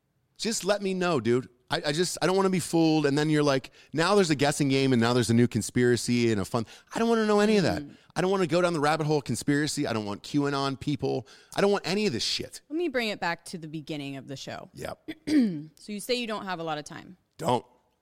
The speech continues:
Speaker 2: Okay. If you don't have a lot of time,
Speaker 1: Mm-hmm.
Speaker 2: I would suggest
Speaker 1: Sure.
Speaker 2: that you take a little page out of my book
Speaker 1: Mm-hmm.
Speaker 2: because I spent literally one second on that clip and was like, "Huh,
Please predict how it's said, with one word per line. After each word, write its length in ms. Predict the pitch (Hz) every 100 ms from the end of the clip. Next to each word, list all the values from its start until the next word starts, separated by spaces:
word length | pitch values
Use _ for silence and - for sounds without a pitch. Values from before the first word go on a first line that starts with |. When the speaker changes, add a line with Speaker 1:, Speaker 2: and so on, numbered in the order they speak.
| _ _ _ _
Speaker 2:
Okay. 140 | - -
If 1080 | _ _ _ _ _ _ _ _ _ _
you 100 | 202
don't 320 | 180 214 226 233
have 160 | 233
a 40 | 233
lot 160 | 214
of 60 | 202
time, 340 | 196 170 147 120
Speaker 1:
Mm-hmm. 120 | 175
Speaker 2:
I 200 | - 185
would 420 | 185 190 190 175 -
suggest 1000 | - - 226 180 160 233 233 156 180 -
Speaker 1:
Sure. 160 | - 120 - _ _
Speaker 2:
that 60 | 180
you 140 | 180
take 240 | - 185 -
a 60 |
little 440 | 190 196 202 233 233
page 440 | - 190 180 170 -
out 140 | 170
of 100 | 156
my 220 | 170 165
book 300 | 160 - 175
Speaker 1:
Mm-hmm. 200 | 107 131 170
Speaker 2:
because 300 | 190 - 180 -
I 160 | 180
spent 640 | 190 - - 170 156 - - _ _ _ _ 180
literally 680 | 190 208 208 226 240 254 269 _ 170
one 280 | 170 185 190
second 440 | 190 190 160 165 156
on 180 | 170 160
that 200 | 156 151
clip 300 | - 160 220 _ _ _ _
and 120 | 175 170
was 140 | 160
like, 320 | 160 151 - _ _ _
"Huh, 160 | 254